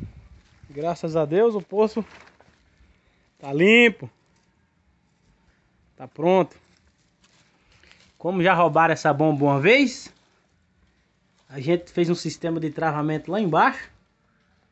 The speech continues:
E amarramos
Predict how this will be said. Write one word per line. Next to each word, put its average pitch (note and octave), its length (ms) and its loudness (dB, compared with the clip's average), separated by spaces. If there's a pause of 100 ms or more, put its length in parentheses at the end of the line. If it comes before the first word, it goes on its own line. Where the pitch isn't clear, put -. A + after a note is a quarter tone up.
(1600)
E C#3+ 720 -6 (180)
amarramos D3+ 640 -6